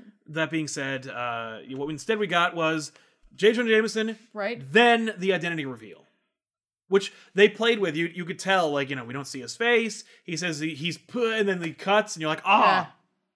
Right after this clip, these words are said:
Speaker 1: nah, fuck it. Like,
Speaker 2: Yeah,
Speaker 1: let's,
Speaker 2: yeah, yeah,
Speaker 1: nah,
Speaker 2: yeah.
Speaker 1: let's end it like Iron Man." Uh, I also like that apparently we're doing a thing now, like, not only are we calling our Spider-Man movies, uh,
Speaker 2: Something with
Speaker 1: something with
Speaker 2: home?
Speaker 1: home in them,
Speaker 2: Yeah.
Speaker 1: but also someone ends the movie by saying, "What the fuh?"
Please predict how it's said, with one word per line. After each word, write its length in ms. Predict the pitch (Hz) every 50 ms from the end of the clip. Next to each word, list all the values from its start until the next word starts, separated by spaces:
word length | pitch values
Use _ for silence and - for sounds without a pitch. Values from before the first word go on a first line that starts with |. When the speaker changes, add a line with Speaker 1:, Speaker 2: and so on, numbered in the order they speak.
| _ _ _
Speaker 1:
nah, 400 | 240 330 294 254 247 233 214 196
fuck 140 | 180 190 156
it. 180 | 139 - - -
Like, 160 | 226 254 254
Speaker 2:
Yeah, 40 | 254
Speaker 1:
let's, 160 | 294 277 277
Speaker 2:
yeah, 100 | 262 254
yeah, 240 | 247 233 226 226 226
Speaker 1:
nah, 60 | 320
Speaker 2:
yeah. 80 | 302 294
Speaker 1:
let's 180 | 294 302 - 269
end 140 | 285 269
it 60 | 254 233
like 120 | 226 202
Iron 260 | 202 196 185 180 175 160
Man." 260 | 151 139 123 113 - _ _ _ _ _ _ _ _ _ _ - _ _ _ _ _ _ _
Uh, 180 | - 139 139 120 139
I 60 | 165
also 200 | 185 190 196 226
like 200 | 208 196 175 170
that 100 | 180 165
apparently 420 | - - 185 185 185 190 196 190
we're 100 | 175 170
doing 240 | 139 156 165 170 165
a 40 | 156
thing 280 | - - 156 170 196
now, 260 | 214 214 220 233 240 226
like, 240 | 196 156 139 - _ _ _ _ _ _ -
not 140 | 165 180 202
only 240 | 220 247 254 240
are 80 | 226 208
we 100 | 202 196
calling 440 | 190 - - 180 180 190 196 202 196
our 100 | 180 170
Spider-Man 460 | - - 165 170 180 180 180 180 180
movies, 520 | 175 170 185 196 202 185 175 156 147 147
uh, 400 | - 143 143 139 139 135 135 131 123
Speaker 2:
Something 360 | 101 - 240 220 - 240 226
with 140 | 214 196 -
Speaker 1:
something 200 | - 196 208 220
with 100 | 240 247
Speaker 2:
home? 60 | 247 175 202 226 247
Speaker 1:
home 20 |
in 80 | 269 262
them, 100 | 277 269
Speaker 2:
Yeah. 260 | 240 214 190 180 165 156 - -
Speaker 1:
but 80 | 180 -
also 320 | 185 202 196 196 214 196
someone 440 | - - - 208 208 208 208 208 196
ends 220 | 180 185 190 190 175
the 80 | 190
movie 180 | 185 180 165 170
by 120 | 160 160
saying, 320 | 151 - 180 160 147 143 139
"What 220 | 147 151 160 160
the 100 | - 151
fuh?" 380 | - - - 151 143 123 101 -